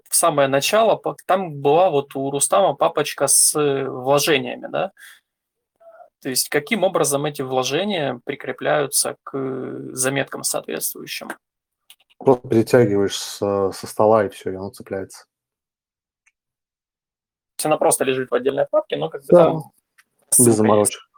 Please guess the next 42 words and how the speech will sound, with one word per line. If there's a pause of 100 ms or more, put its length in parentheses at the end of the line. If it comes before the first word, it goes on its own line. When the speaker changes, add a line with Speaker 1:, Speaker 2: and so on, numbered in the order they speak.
(140)
Speaker 2:
Конечно,
да.
Просто
чтобы
это,
чтобы
они
не,
не
путались
у
меня
в
общей
массе
заметок. (100)
Я
их
просто
перетягиваю. (220)
Ну,
там
картинка
какая-то
мне
иногда
нужна.
Не
часто,
но
нужно
там (180)
восемь
штук
у
меня
всего
лишь. (540)
Все
перетягиваю
и
цепляю.